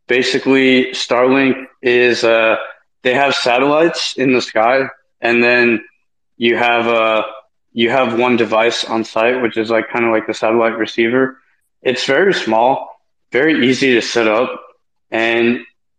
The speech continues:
I'm not sure how familiar you guys are with traditional, like, uh, setting up dishes and pointing them in the right direction and things like that, but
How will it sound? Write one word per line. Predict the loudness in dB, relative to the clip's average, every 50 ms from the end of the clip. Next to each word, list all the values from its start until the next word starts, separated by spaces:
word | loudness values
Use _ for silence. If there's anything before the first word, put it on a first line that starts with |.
| _ _ _ _ _ _ _ _ -4
I'm | -2 0
not | 0 0 0
sure | 0 0 0 0 0
how | 0 -2 -2
familiar | -2 -4 -2 -2 0 2 2 2
you | 2 2 2 0
guys | 0 0 0 0 0 -2 -4
are | -4 -2 0 0 2 2 2
with | 2 0 0 -2 -6 _ _ _ _ _
traditional, | -6 -4 -4 0 0 0 0 0 0 0 0 0 0 0
like, | 0 0 0 0 0 0
uh, | 0 2 2 2 2 0 -4 -8
setting | -16 -6 -2 0 0 2 2 2
up | 2 0 0 0
dishes | 0 0 0 0 0 2 2 2 0 0
and | -2 -4 -2
pointing | -4 -2 -2 0 0 2 2
them | 2 2 2 2
in | 2 2
the | 2 2
right | 2 2 0 -2 -2
direction | -2 0 0 0 -2 -4 -4 -2 0 0 2
and | 2 0 0
things | 0 -2 -2 0 -2
like | -4 -2 0
that, | 0 0 0 0 -2
but | -2 -2 -2 -2 -4